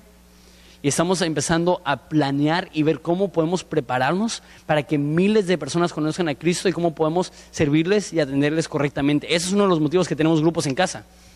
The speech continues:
Porque si vamos a crecer así, necesitamos poder, eh, invertir en cada persona individualmente y el modelo del miércoles simplemente no va a funcionar. Funcionaba para nuestro tamaño, pero si Dios nos va a expandir más, necesitamos poder alcanzar a más personas y necesito que lo creas.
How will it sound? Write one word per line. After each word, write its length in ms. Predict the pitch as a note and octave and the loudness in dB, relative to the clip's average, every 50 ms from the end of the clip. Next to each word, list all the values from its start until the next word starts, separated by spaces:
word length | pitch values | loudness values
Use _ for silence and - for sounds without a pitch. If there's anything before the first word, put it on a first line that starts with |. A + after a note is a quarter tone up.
| - - - - - - - | -20 -20 -20 -20 -20 -8 -4
Porque 200 | E3 D#3 D#3 D#3+ | -2 0 0 2
si 80 | C3+ | 2
vamos 220 | E3+ F3+ G#3 G3+ A3+ | 2 2 2 0 0
a 40 | E3 | -2
crecer 360 | D#3+ D3 C3 - F3 F#3 - | -2 -4 -2 0 0 0 0
así, 320 | F#3 - - A3 B3+ D4 - - - - - - - | -2 0 2 2 2 2 0 -6 -16 -20 -20 -20 -2
necesitamos 400 | - E3+ D#3 - G3 G3 G#3+ G#3 | -2 0 0 2 2 2 2 0
poder, 460 | - - F#3 E3+ D#3+ E3 F#3+ A3 A#3+ - - - - - - - - - - - - | -2 0 2 4 4 4 2 2 -2 -10 -18 -20 -20 -20 -20 -20 -20 -20 -20 -12 -4
eh, 120 | E3+ E3 D#3+ | -2 -2 0
invertir 480 | F3 F#3 F#3 E3+ E3+ D#3 C#3 G3 G3+ G3+ | 2 2 2 2 0 0 0 -2 0 0
en 100 | G3 E3+ | 0 2
cada 200 | F#3 F3+ F#3 E3 | 2 0 0 0
persona 260 | E3 C#3+ C3+ F3 F3 | -2 -4 0 2 2
individualmente 800 | E3+ E3 D3+ C#3+ C#3+ C#3 C#3 D#3 E3 E3 D#3+ F3 F#3+ E3 D#3+ | 4 4 4 2 2 2 2 0 0 2 0 -2 -2 -2 -4
y 160 | C#3 C3+ C3+ C3+ | -4 -2 -2 -2
el 100 | C3+ B2+ | -2 -2
modelo 600 | C#3 C#3 B2 A#2+ A#2+ C#3 C3+ C#3 D3 E3 E3+ F3 | -6 -8 -8 -10 -8 -2 0 2 4 4 4 4
del 80 | E3 D3+ | 2 2
miércoles 420 | D#3+ E3 - - E3 C3 - - - | 2 0 0 0 -2 -2 -2 -10 -10
simplemente 440 | - - E3+ D#3 E3 D#3+ E3 D#3 E3 | -2 -2 0 2 2 2 0 0 0
no 160 | D#3+ D#3 D#3 | 0 0 2
va 100 | E3+ F3+ | 0 0
a 20 | D#3+ | -2
funcionar. 500 | - D#3 C#3 - - C3 C3+ D#3 F3+ D#3+ - | -2 -4 -4 -4 -4 -4 -2 -2 -4 -4 -10
Funcionaba 680 | - - D#3 D3 - - D3 C#3 D3 E3 G3 A3 A#3+ - - - - - - - - - - - - - | -4 0 0 0 2 2 0 2 2 2 0 -2 -4 -6 -12 -20 -20 -20 -20 -20 -20 -20 -20 -20 -20 -4
para 160 | - D3 C#3+ | -2 0 2
nuestro 300 | C#3 C#3 C3 - C#3+ C#3 | 2 0 0 0 -2 -4
tamaño, 460 | A#2 C3+ B2+ C#3 E3 F3+ E3+ D3 C3 A#2 - - - - - - | -2 0 0 2 2 2 2 0 0 -2 -8 -16 -20 -20 -4 -2
pero 80 | D3 C3+ | -2 0
si 220 | - D#3 D3+ D3 | 2 2 0 2
Dios 200 | C3+ D3 D#3+ E3 | 2 2 2 2
nos 160 | F#3+ F#3+ E3+ | 2 0 2
va 140 | F3+ F3 F3 | 0 0 0
a 60 | F3+ | 0
expandir 640 | E3+ C3 - - - - C#3+ C3 C3 C#3 D#3+ F#3 F#3+ | -2 -4 -8 -12 -10 -6 -2 0 2 4 4 2 2
más, 480 | E3 D3+ C#3+ D#3+ G3+ A3+ - - - - - - - - - | -2 -4 -4 -4 -4 -4 -8 -10 -14 -16 -20 -20 -20 -12 -10
necesitamos 320 | D3+ - F3+ E3 F3+ D#3+ - | -4 -2 0 0 0 0 0
poder 220 | - D#3+ E3 D#3+ | 0 2 2 2
alcanzar 400 | E3 D#3 D3+ C3+ - - D#3 D3+ | 0 -4 -4 -6 -4 -2 -2 0
a 40 | D3+ | 0
más 160 | C#3+ C#3+ - | 0 -2 -2
personas 400 | - C3+ B2 - C#3+ C3+ C3 - | -4 -8 -6 -4 -4 -4 -4 -2
y 80 | D#3+ E3 | 0 2
necesito 600 | D#3 D#3 D3 B2+ C3+ A#2+ - F#3+ F3+ - G#3 F3 | 2 2 2 0 -4 -4 -4 -4 0 0 0 0
que 140 | - F3 | 2 0
lo 100 | D3+ C3+ | 0 0
creas. 480 | - - D#3+ D#3 D3+ C3+ - - - | 0 0 0 0 0 0 -4 -8 -12